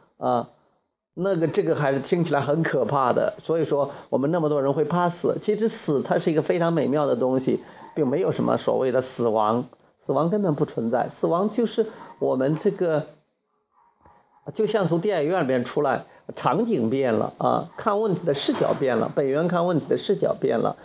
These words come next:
这个以后我们再专门做一个讨论。现在我们主要说一下这个本源能量。本源能量对我们最大的帮助是什么呢？就是你知道我们是个永恒的生命，所以说我们就知道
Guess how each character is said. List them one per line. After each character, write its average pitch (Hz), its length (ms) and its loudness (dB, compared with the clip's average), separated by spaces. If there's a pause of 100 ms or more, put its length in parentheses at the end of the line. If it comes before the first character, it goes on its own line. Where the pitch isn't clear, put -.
(220)
这 190 120 0
个 143 80 0
以 117 120 2
后 131 140 2
我 120 100 2
们 123 140 0
再 127 240 2
专 147 200 0
门 131 140 0
做 127 160 0
一 117 60 0
个 113 60 0
讨 - 240 -2
论。 120 180 0 (280)
现 175 140 0
在 165 60 2
我 123 100 2
们 143 140 2
主 135 120 0
要 127 140 2
说 131 220 0
一 127 40 -2
下 117 100 2
这 127 120 0
个 120 240 0 (380)
本 131 160 0
源 117 200 0
能 113 140 2
量。 117 180 0 (280)
本 196 120 0
源 208 180 0
能 220 140 0
量 202 200 0
对 214 140 -2
我 156 100 0
们 147 140 2
最 175 120 0
大 170 120 0
的 151 80 2
帮 156 320 2
助 156 260 0
是 139 260 -2
什 131 200 0
么 127 140 2
呢？ 127 300 0 (140)
就 202 120 0
是 180 340 -2 (600)
你 156 180 0
知 214 160 0
道 196 160 2
我 117 160 2
们 143 120 2
是 147 100 2
个 165 100 0
永 117 220 2
恒 131 240 0
的 143 100 2
生 139 220 0
命， 135 200 0 (280)
所 170 160 0
以 160 60 2
说 147 340 -2 (100)
我 127 80 0
们 147 100 2
就 156 100 2
知 160 180 0
道 143 260 0